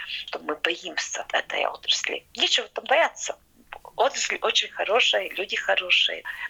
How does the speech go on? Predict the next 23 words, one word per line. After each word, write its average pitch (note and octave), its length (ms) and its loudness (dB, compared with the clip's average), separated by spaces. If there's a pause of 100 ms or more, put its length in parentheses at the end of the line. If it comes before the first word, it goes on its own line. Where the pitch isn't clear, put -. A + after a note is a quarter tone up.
(120)
работа - 480 4
интересная. - 800 0 (220)
Что - 240 2
очень F3 340 0
важно, G3 380 2
что - 260 2 (400)
всегда - 580 4
что-то - 320 2
новое, - 640 2
да, E3+ 120 6
и - 120 -2
всегда - 320 -2
ты G#3+ 300 0
должен G#3+ 440 4
чего-то F#3+ 340 -2
нового F#3 480 4
учиться. - 560 -2 (140)
Если C#4+ 240 0
смотреть A3 420 -2
ситуацию A#3 720 2
этой G3 260 0
отрасли - 480 -2
Латвии, G#3 580 2